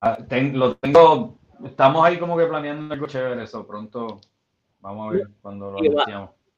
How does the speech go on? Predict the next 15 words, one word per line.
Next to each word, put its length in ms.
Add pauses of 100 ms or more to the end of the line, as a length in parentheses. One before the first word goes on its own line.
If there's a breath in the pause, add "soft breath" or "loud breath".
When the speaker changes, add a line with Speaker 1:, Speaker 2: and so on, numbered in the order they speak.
(280)
Speaker 2:
y 100
más 180
ahora, 320
y, 440
y 80
no 120
era 160
con 140
lo 100
que 100
iba 120
a 40
empezar, 520
pero, 640 (240)
pues, 200